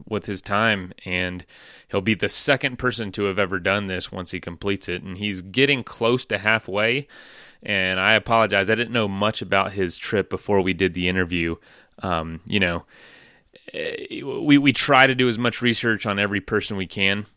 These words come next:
before each interview, but sometimes we just,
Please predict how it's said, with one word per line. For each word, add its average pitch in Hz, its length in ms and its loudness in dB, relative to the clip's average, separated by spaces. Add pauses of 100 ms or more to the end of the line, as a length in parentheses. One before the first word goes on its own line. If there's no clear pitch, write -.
(120)
before 98 320 -2
each 95 160 -2
interview, 101 420 0
but 85 300 -4 (220)
sometimes 104 680 -2
we 98 120 -6
just, 90 340 -8